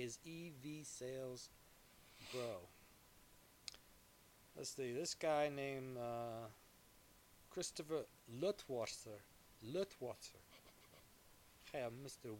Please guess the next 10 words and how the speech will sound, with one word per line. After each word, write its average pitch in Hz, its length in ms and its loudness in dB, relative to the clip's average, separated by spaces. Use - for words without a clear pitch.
Wo-, 160 100 -2
Lutwasser. - 580 0
Uh, 123 200 2
he's 170 180 4
the 185 80 0
managing 170 400 8
director 147 480 8
of 131 80 4
the 131 140 4
Alliance 139 1040 4